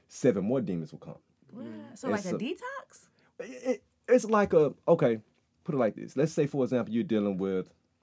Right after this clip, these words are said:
Speaker 1: something that you wanna get rid of. And if you're looking at it spiritually, okay, if you get rid of that,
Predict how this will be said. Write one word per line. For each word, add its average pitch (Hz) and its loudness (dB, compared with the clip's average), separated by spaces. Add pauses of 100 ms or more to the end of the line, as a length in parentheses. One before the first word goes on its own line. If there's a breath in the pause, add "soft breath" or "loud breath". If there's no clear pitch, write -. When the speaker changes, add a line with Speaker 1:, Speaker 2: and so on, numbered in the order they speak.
(800)
Speaker 1:
something 110 -2
that 98 0
you 101 -4
wanna 90 -4
get 80 -8
rid 80 -6
of. - -18 (920 soft breath)
And 98 0
if 95 -2
you're 135 2
looking 123 2
at 104 4
it 95 -4
spiritually, 107 0
okay, 104 -2
if 90 -6
you 190 -6
get 147 0
rid 123 2
of 113 0
that, 107 2